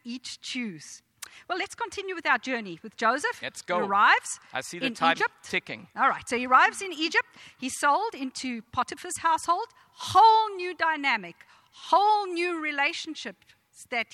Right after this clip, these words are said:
Speaker 1: he's forced into, really. He has to make his way. He doesn't withdraw.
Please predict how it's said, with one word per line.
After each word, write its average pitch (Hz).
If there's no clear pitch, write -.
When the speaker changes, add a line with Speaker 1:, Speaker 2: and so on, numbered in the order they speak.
Speaker 1:
he's 254
forced -
into, 269
really. 185
He 190
has 220
to 190
make 247
his 240
way. 180
He 214
doesn't 320
withdraw. 269